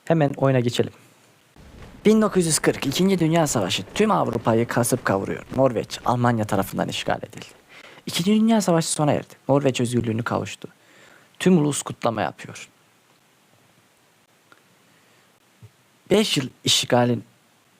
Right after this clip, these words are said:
işgalden sonra Nazi işgalinin izleri temizlenebilir. Üç yıl sonra bir çocuğu evlat ediniyorsun.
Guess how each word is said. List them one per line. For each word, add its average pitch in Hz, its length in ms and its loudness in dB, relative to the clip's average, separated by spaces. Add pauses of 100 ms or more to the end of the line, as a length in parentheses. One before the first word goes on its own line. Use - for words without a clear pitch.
(760)
işgalden 120 500 0
sonra 117 460 0 (1160)
Nazi 120 240 2
işgalinin 104 680 -2 (240)
izleri 98 360 -2
temizlenebilir. 92 880 -6 (1800)
Üç - 220 -2
yıl 123 100 2
sonra 107 360 -2
bir 107 80 -6
çocuğu 98 420 -10 (280)
evlat - 360 -10
ediniyorsun. - 520 -20